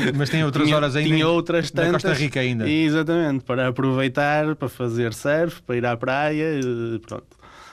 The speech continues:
Speaker 2: E, e pa-, e para ir para outro sítio a seguir, porque me apetecia simplesmente e podia estar a trabalhar a partir de outro sítio.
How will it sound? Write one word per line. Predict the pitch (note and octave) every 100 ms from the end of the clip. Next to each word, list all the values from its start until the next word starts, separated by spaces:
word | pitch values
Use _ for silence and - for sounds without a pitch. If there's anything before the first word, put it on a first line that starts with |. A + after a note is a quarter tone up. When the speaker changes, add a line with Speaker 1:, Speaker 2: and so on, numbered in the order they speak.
| -
Speaker 2:
E, | - G2+ G2 G2 G#2
e | A2
pa-, | - B2+ B2+
e | C3
para | - C#3
ir | B2+
para | B2+
outro | B2 -
sítio | D3+ B2+
a |
seguir, | - A2 A2+ B2+
porque | - A2+ A#2
me | A#2
apetecia | A#2 - A2+ A#2
simplesmente | A#2 A2+ G#2+ A2+ A2 A#2+ B2
e |
podia | A#2+ B2+
estar | B2+ C3
a | C3+
trabalhar | C3 C#3 C#3+ D3
a | D#3
partir | D#3 D3 D#3+ E3
de | E3+
outro | C3 B2 -
sítio. | G#2 -